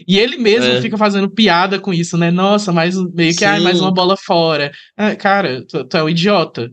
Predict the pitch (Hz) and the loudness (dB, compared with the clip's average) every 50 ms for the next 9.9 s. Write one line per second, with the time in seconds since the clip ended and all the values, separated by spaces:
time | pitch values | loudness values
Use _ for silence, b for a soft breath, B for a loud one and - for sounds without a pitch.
0 | - _ 107 123 127 - - 151 170 202 170 151 - 151 160 160 165 - 185 131 | -14 _ -20 -20 -12 -6 -4 -2 -2 -2 -4 -4 -2 -2 0 0 0 0 0 0
1 | 135 143 143 196 190 190 190 190 - - 147 - 190 185 175 165 165 170 160 151 | 0 2 2 0 2 2 0 0 -2 -2 -2 0 0 0 0 0 0 0 0 0
2 | 143 139 139 - - 135 131 131 135 139 143 139 - 151 147 143 131 120 117 117 | 0 0 0 0 0 0 2 2 2 2 0 -2 -2 -4 -2 0 0 0 0 0
3 | 120 123 123 - - 139 123 120 120 117 117 117 113 113 - - - - 110 113 | 0 -2 -2 -4 -6 -4 -2 0 0 0 0 0 -2 -4 -6 -10 -8 -4 0 2
4 | 113 113 113 110 110 110 110 - - - - _ _ _ _ _ _ _ - 117 | 2 2 2 2 2 0 0 0 -2 -4 -8 _ _ _ _ _ _ _ 0 0
5 | 117 117 107 123 117 117 117 - - - - 131 117 120 120 117 113 113 113 - | 2 2 2 2 2 0 -2 -4 -6 -2 0 2 2 2 2 2 2 0 -2 -2
6 | - 117 110 110 113 113 113 - - 123 120 123 120 120 120 120 139 175 202 202 | -4 -2 -2 -2 -4 -6 -4 -2 2 2 4 4 4 2 2 0 0 0 0 0
7 | - 156 139 131 127 127 123 123 123 135 139 170 202 190 170 156 156 151 160 156 | 0 0 2 2 2 0 0 0 0 2 2 4 4 4 4 2 2 2 2 2
8 | 156 160 156 156 156 151 156 - _ _ _ _ - 120 127 131 135 135 135 139 | 0 2 2 0 0 -2 -4 -12 _ _ _ _ 0 2 2 4 4 2 2 0
9 | 139 139 135 151 156 147 139 135 131 127 123 131 127 127 131 123 117 113 | -2 -2 0 2 2 2 2 2 2 2 2 2 0 -2 -2 -2 -2 -2